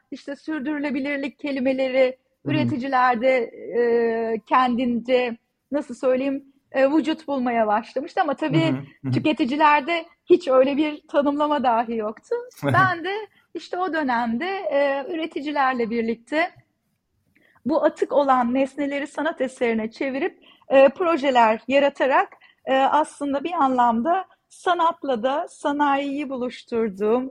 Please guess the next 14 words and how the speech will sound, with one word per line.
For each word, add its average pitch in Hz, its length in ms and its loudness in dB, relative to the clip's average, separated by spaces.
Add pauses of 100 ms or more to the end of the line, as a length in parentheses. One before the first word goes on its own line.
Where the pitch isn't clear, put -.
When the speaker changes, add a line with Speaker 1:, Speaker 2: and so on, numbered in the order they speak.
Speaker 1:
üretim 302 540 -4
Speaker 2:
Hı - 40 -2
hı. 294 60 -6 (340)
Speaker 1:
bandında 269 840 4
aslında 262 920 2 (300)
daha 262 300 2
üretimin 294 600 -8 (260)
başında 330 600 -2
sorunu 294 440 -4
çözebileceğim 294 760 -6 (120)
hikayeler 320 520 2
yaratmaya 208 520 -2
Speaker 2:
Hı. 196 40 -8
Speaker 1:
çalıştım. 185 560 -10